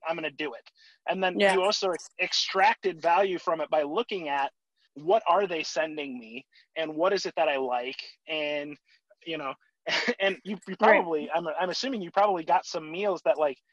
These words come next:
Speaker 1: you wouldn't have necessarily picked or prepared for yourself, but you maybe learned, like, "Oh, I, I like that. That's really good." <laughs> You know, so, like,
Speaker 2: Oh,
Speaker 1: I thought
Speaker 2: yeah,
Speaker 1: that
Speaker 2: I
Speaker 1: was a,
Speaker 2: definitely,
Speaker 1: a super
Speaker 2: there was
Speaker 1: cool
Speaker 2: definitely
Speaker 1: insight.
Speaker 2: some things, there was definitely some things that I, um, I got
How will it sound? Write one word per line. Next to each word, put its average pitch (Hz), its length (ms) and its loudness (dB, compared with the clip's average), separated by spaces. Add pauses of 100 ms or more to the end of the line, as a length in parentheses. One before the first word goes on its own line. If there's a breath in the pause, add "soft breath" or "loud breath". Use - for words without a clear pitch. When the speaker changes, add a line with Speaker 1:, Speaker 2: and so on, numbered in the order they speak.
(160)
Speaker 1:
you 180 200 -6
wouldn't 220 180 0
have 156 100 -4
necessarily 165 720 -4
picked - 240 -4
or 147 80 -4
prepared 160 480 -6
for 147 120 -8
yourself, 165 500 0
but 151 120 -4
you 165 100 -12
maybe 165 240 -6
learned, 156 220 -4
like, 147 200 -4
"Oh, 247 140 4
I, 151 240 2
I 170 100 4
like 190 300 0
that. 107 200 -12
That's 175 280 -4
really 123 180 -10
good." 170 240 -4
<laughs> 156 140 -18 (420 loud breath)
You 165 100 -8
know, 151 120 -4
so, 160 160 -8
like, 151 140 4
Speaker 2:
Oh, 311 160 10
Speaker 1:
I 262 60 8
thought 277 180 8
Speaker 2:
yeah, 240 40 6
Speaker 1:
that 226 100 8
Speaker 2:
I 262 40 6
Speaker 1:
was 254 100 6
a, 285 60 10
Speaker 2:
definitely, 330 360 6
Speaker 1:
a 233 40 -6
super 220 320 4
Speaker 2:
there 311 80 10
was 330 100 4
Speaker 1:
cool 311 100 2
Speaker 2:
definitely 311 260 -2
Speaker 1:
insight. - 20 -6
Speaker 2:
some 262 200 -8
things, 269 500 -6 (140)
there 240 140 4
was 247 100 4
definitely 294 300 2
some 262 200 -4
things 247 320 -2
that 220 180 6
I, 190 360 4
um, 180 560 -10 (260)
I 208 100 6
got 208 420 2